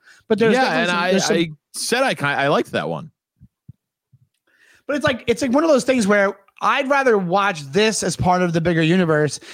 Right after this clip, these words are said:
Speaker 1: than watch the latest Jason Statham Transporter eight, where it's like,
Speaker 2: Sure.
Speaker 1: he,
Speaker 2: I
Speaker 1: like,
Speaker 2: agree.
Speaker 1: you know what I mean? And then it's, that's what I mean. Like these things, they're keeping within this universe,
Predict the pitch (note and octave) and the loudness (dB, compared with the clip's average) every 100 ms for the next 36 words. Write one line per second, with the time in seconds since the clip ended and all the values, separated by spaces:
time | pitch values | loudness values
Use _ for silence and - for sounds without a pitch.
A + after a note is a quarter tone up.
0 | - G3 F#3+ E3+ F3 F#3 - - D#3 F3 | -6 -4 -2 0 0 -2 -4 -6 -2 0
1 | E3+ F#3 F#3 E3 - F3 F#3+ - F#3 - | 2 2 2 0 -2 0 0 0 -2 0
2 | G3 F#3+ F#3+ E3+ - F3+ F#3 F3 - F#3 | -2 -2 -2 -2 0 0 -2 -2 0 2
3 | F3 - F#3 F#3 - - - - F3+ F3+ | 2 0 -2 -2 -6 -20 -16 -2 2 2
4 | E3 F#3 E3+ D#4 G3 D3 F3+ B3+ - G3+ | 0 -2 0 2 0 -2 -6 -8 -6 -2
5 | F#3 D#3+ F#3 A3 G#3+ G#3 C4 C4 A#3+ A#3 | 0 2 2 2 2 0 -2 -4 -4 0
6 | D4 C#4 - B3 A#3+ - - G#3+ C#4+ C#4+ | 0 -2 -6 -6 -4 -8 -8 -2 -2 0
7 | C4+ B3 E4+ G3 - C#4+ D#4+ - A#3 A#3 | 0 0 -2 -4 -6 -8 -8 -6 -8 -8
8 | G#3 _ _ G#3+ C#4 - C4+ B3 B3 G#3 | -14 _ _ -2 -2 0 0 2 2 2
9 | A3 A3 G#3 G3+ D#4 C4+ A3+ | 2 0 0 0 0 0 -2